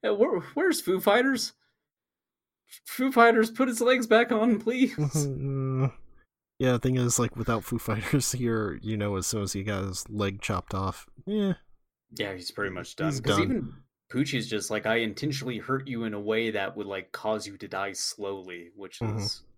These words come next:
Speaker 1: Jesus Christ. Um, yeah, Weather
Speaker 2: Brothers
Speaker 1: Report
Speaker 2: against brothers.
Speaker 1: Oh, no. Uh, Weather Report is dead.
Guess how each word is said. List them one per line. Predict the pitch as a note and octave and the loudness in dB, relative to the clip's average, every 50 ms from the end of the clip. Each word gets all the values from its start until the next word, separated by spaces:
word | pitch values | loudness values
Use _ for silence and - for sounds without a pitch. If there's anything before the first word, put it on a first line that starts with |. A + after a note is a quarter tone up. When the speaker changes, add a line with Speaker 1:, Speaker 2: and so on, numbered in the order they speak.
| _ _ _ _ _ _ _ _ _ - | _ _ _ _ _ _ _ _ _ -18
Speaker 1:
Jesus | - - B2 A#2 F#2 F2+ - - | -14 -10 -10 -10 -10 -12 -16 -12
Christ. | - - G#2+ G2+ G2 F#2+ F2+ - - _ - - - - - _ _ _ - | -8 -6 -6 -6 -6 -8 -10 -14 -18 _ -20 -20 -20 -20 -20 _ _ _ 0
Um, | - - A2+ G#2+ G#2 G2 - _ _ _ _ _ _ _ _ _ _ _ _ _ _ - | 0 2 2 0 -2 -6 -12 _ _ _ _ _ _ _ _ _ _ _ _ _ _ -6
yeah, | C3 B2+ A#2+ G#2+ | 0 2 4 4
Weather | G2+ F#2+ | 6 4
Speaker 2:
Brothers | A#2+ D3 - F3 E3 - | 4 4 4 2 2 2
Speaker 1:
Report | G#2 - E3 D#3 | 2 4 4 4
Speaker 2:
against | - - - - - | 4 2 -2 -2 0
brothers. | G#2 G2+ G2 G2 F#2+ F#2+ F2+ F2 - - - - - - - - - - _ _ - | 2 2 2 2 2 0 0 0 -2 -2 -4 -4 -6 -12 -20 -20 -20 -20 _ _ -18
Speaker 1:
Oh, | F#2 F2+ F2 F2 F2 F2 F2 | -16 -14 -14 -14 -16 -16 -16
no. | F2 E2+ F2 F2 F2 F2+ F2+ F2 E2 - - - - - - _ _ _ _ _ - - - _ _ _ - | -16 -14 -14 -12 -12 -12 -14 -14 -16 -18 -20 -20 -20 -20 -20 _ _ _ _ _ -20 -20 -20 _ _ _ -4
Uh, | A#2+ G#2+ G#2 G2+ | -2 -2 0 2
Weather | A2+ B2 B2 C#3 C#3+ | 2 4 6 6 4
Report | C#3+ C#3 D#3+ D#3 D#3+ | 4 4 4 4 4
is | F3 F#3+ F3+ | 2 0 -2
dead. | D#3+ D3 A#2 A2 B2 - | 0 0 0 0 0 -4